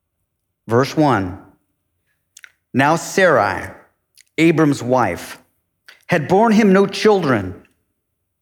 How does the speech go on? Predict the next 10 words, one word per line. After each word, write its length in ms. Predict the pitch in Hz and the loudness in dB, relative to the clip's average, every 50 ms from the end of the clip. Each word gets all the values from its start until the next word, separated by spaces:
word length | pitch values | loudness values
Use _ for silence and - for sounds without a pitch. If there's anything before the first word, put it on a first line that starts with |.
| _ _ _ | _ _ _
She 200 | - - - 208 | -14 -2 0 2
had 220 | 175 214 269 339 | 2 2 4 2
a 60 | 240 165 | 2 0
female 480 | - - - 180 170 160 156 151 147 | 0 -4 0 2 2 4 4 2 2
Egyptian 640 | 131 135 143 123 - 160 151 - - - 135 131 123 | 0 0 -4 -2 -2 -4 -4 -4 -4 -4 -2 -2 -2
servant 500 | - - - 160 143 117 117 120 135 135 - | -4 -2 -2 0 0 0 0 -2 -4 -4 -2
whose 180 | - 156 139 - | -2 -2 -2 0
name 160 | 135 131 127 | 0 0 2
was 160 | 127 131 127 | 2 0 -2
Hagar. 560 | - - 156 151 131 120 110 95 95 90 87 | -2 -2 -2 0 0 0 -2 -2 -2 -6 -10